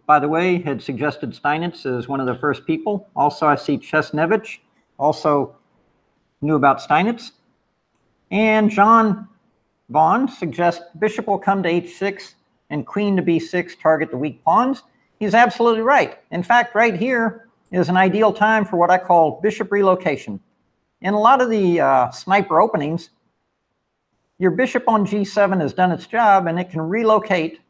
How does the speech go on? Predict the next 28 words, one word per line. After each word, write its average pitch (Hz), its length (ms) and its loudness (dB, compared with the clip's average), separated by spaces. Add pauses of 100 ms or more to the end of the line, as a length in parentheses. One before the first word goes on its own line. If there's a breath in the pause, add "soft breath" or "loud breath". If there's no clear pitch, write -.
(120)
to - 80 -8
either 156 280 0
f 190 220 2
eight 175 340 -2
or 147 140 -2
h 143 220 -6
six. 139 400 -10
And 165 140 -2
I 170 60 4
discussed 220 460 -2
this 190 320 -4 (140)
in 151 420 -2 (480)
a 139 80 2
book 170 240 2
I 151 120 6
did, 143 400 2
uh, 123 340 4 (760)
uh, 113 260 -2 (100)
two-volume 156 440 2
set - 460 0 (280)
called 135 300 2
The, 131 260 -2
uh, 120 160 2
Crushing 143 440 -2
White 143 220 2
with 127 100 -8
the 123 60 -8
Sniper. 151 520 -6